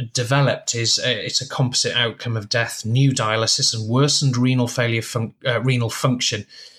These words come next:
um, which is defined as twenty-five percent or greater decline in E G F R. And what they've called it is the, the make, M A K E outcome. So that's major adverse kidney event outcome.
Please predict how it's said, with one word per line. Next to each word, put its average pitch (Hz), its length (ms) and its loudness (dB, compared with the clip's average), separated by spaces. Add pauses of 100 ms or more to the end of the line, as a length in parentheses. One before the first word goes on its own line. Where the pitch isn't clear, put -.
(140)
um, 113 360 -2 (220)
which 143 220 2
is 165 100 -2
defined 127 420 2
as 110 160 0
twenty-five 147 560 2
percent 117 360 -2
or 110 100 -4
greater 123 320 0
decline 113 440 -2
in 110 100 -4
E 113 100 0
G 113 160 -2
F 107 160 -2
R. 113 140 2
And 113 80 -2
what 143 120 2
they've 143 140 0
called 135 240 2
it 113 100 0
is 113 200 2
the, 117 260 -2 (260)
the 123 120 -2
make, 120 580 2
M 127 160 0
A 117 160 2
K 117 280 0
E 110 380 -4 (460)
outcome. 107 540 -4
So - 100 -2
that's 113 220 -2
major 143 600 2
adverse 117 440 -2
kidney 117 380 -4
event 110 400 -4 (140)
outcome. 113 520 -4